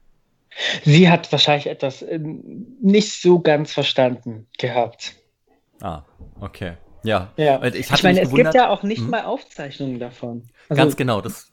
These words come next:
Speaker 2: wäre meine nächste Frage. Wo hast du ihr denn
Speaker 1: Ja.
Speaker 2: sowas anvertraut?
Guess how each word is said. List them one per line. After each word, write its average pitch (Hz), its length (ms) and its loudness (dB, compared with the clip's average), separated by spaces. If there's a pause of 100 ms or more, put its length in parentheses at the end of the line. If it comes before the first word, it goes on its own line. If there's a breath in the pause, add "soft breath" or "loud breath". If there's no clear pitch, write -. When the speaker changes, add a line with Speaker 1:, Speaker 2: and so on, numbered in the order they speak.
(100)
Speaker 2:
wäre 120 140 -2
meine 117 180 -2
nächste 113 280 -6
Frage. 123 440 -4
Wo 113 160 -2
hast 123 200 -10
du 127 60 -8
ihr 113 80 -6
denn 165 100 2
Speaker 1:
Ja. 165 120 8
Speaker 2:
sowas 127 160 -4
anvertraut? 95 800 -8